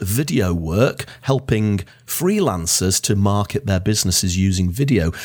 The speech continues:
But more than that, you've got a freelance podcast, the Being Freelance podcast, and doing all sorts of work helping people to market their businesses. So I thought it'd be really interesting today for us just to talk about video.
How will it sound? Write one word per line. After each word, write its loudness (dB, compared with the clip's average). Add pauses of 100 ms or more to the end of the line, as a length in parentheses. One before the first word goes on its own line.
(140)
But -2
more 2
than -2
that, -4
you've 0
got 0 (260)
a -4
freelance 0 (160)
podcast, 0
the -2
Being 2
Freelance 0
podcast, 0 (220)
and 2
doing 0
all 0
sorts 0
of 0
work 0
helping -2
people -4
to -4
market 0
their -4
businesses. 0 (220)
So 0
I 0
thought 0
it'd -4
be 2
really 2
interesting 0
today 0
for -2
us 0
just 0
to -2
talk 0
about 0
video. 2